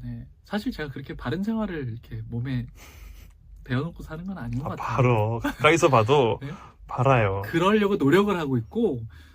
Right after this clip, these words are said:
Speaker 1: 저도 되게 안 보여드린 모습도 너무 많고요. 네. 되게 색다른 모습들이 많다고 생각해요. 네.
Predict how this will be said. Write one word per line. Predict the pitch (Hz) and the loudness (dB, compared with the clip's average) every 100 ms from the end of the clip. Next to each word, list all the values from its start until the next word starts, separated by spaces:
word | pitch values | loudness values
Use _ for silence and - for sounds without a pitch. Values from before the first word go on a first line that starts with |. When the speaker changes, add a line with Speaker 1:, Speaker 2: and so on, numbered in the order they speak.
| - | -20
Speaker 1:
저도 | - 143 202 180 | -6 -4 -2 -2
되게 | 135 135 135 123 110 - _ _ _ _ _ _ _ - - _ _ - | -2 0 0 -2 -4 -10 _ _ _ _ _ _ _ -20 -20 _ _ -4
안 | 131 135 | -2 0
보여드린 | 165 165 160 | 0 -2 -4
모습도 | 131 123 - 135 | -4 -6 -6 -6
너무 | 147 165 | -4 -4
많고요. | 113 110 - 160 123 - | -6 -6 -10 -14 -14 -14
네. | 131 117 113 - - - - - - - - | -10 -8 -10 -14 -20 -20 -20 -20 -20 -20 -12
되게 | - 139 151 135 - | -8 -2 -2 -2 -4
색다른 | 202 - 247 220 | -10 -2 2 2
모습들이 | 180 - 151 | -2 -6 -4
많다고 | 120 131 170 | -2 -2 -2
생각해요. | 165 190 196 - 117 117 | -2 -4 -6 -8 -8 -8
네. | 117 113 | -6 -8